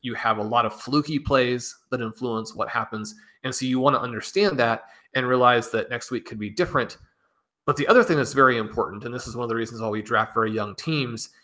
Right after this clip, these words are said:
is you have to understand that the teams themselves are gonna grow, they're gonna change, and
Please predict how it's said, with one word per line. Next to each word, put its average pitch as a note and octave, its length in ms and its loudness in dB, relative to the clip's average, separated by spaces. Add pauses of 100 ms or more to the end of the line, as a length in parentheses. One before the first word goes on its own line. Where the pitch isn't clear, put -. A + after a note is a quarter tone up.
is B2 180 -2
you B2 120 -2
have C3+ 120 -2
to G#2+ 60 -2
understand A#2 680 -4
that A2 140 -2
the A2+ 80 -2
teams D#3+ 360 -2
themselves A2 520 -2
are A2 80 -4
gonna G#2+ 220 -6
grow, A2+ 260 2
they're G#2 100 -6
gonna G2 160 -10
change, A2 600 -10
and G#2+ 240 -4